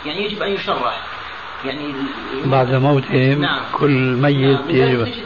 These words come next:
Speaker 1: إنه جميع الموتى، يعني، أغلب كل ثلاث طلاب يوجد لهم جثة.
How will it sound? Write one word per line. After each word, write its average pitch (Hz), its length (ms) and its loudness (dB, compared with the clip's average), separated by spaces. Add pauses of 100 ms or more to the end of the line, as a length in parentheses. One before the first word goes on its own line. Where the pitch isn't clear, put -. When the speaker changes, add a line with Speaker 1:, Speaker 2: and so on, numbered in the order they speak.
Speaker 1:
إنه 160 480 -2
جميع 202 220 -4
الموتى، 190 540 -2 (300)
يعني، 156 240 -6
أغلب 214 320 -4 (100)
كل 208 120 -4
ثلاث 202 240 -4
طلاب 208 360 0
يوجد 202 260 -4
لهم 196 260 -4
جثة. 147 340 -4